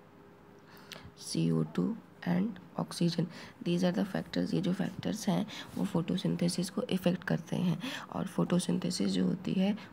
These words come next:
वो food making process होती है, Food making process होती है। अब ये जो खाना बनाने की process है वो कई तरीके की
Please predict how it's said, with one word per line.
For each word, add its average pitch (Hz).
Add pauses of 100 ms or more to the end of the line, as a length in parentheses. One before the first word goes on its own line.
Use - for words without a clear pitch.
वो -
food 185
making 175 (400)
process 185
होती -
है, - (380)
Food 175
making 180
process 170
होती 165
है। 170 (320)
अब 180
ये 190
जो 185
खाना 175
बनाने 180
की 180
process 175
है 185
वो 185
कई 185
तरीके 165 (140)
की 220